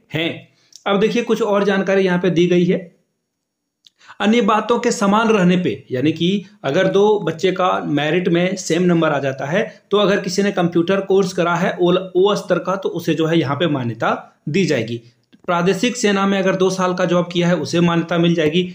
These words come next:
एनसीसी वगैरह किया है तो उसे जो है मान्यता मिल जाएगी। उम्र सीमा की बात करें तो न्यूनतम उम्र सीमा अठारह रखी गई है और अधिकतम बाईस रखी गई है। तो जन्म तिथि दो हज़ार से पूर्व और दो हज़ार पाँच के बाद आपका date of birth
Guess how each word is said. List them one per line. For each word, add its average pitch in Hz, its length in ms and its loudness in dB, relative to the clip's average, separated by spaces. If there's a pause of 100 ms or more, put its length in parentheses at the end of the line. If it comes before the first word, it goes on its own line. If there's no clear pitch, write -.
(160)
एनसीसी 175 520 0
वगैरह 190 280 0
किया 180 240 0
है 180 80 2
तो 190 120 0
उसे 170 220 -2
जो 160 120 2
है 165 180 -4
मान्यता 127 720 -6
मिल 190 160 2
जाएगी। 143 300 -2
उम्र 208 220 2
सीमा 214 200 2
की 220 140 -2
बात 196 200 -2
करें 208 180 0
तो 214 100 2
न्यूनतम 202 480 2
उम्र 185 240 0
सीमा 175 260 2
अठारह 160 360 -2
रखी 180 220 0
गई 202 160 2
है 277 280 -2 (160)
और 196 100 2
अधिकतम 220 560 0 (100)
बाईस 165 500 -2
रखी 185 240 0
गई 131 200 0
है। - 180 -14 (120)
तो 151 80 0
जन्म 190 240 0
तिथि 202 220 -2
दो 180 120 4
हज़ार 175 240 2
से 180 160 -2
पूर्व 202 380 0 (320)
और 233 280 0 (560)
दो 196 260 2
हज़ार 202 200 2
पाँच 170 240 -2
के 180 100 0
बाद 160 220 0
आपका 175 260 -2 (160)
date 151 160 0
of 135 80 -2
birth 180 260 -4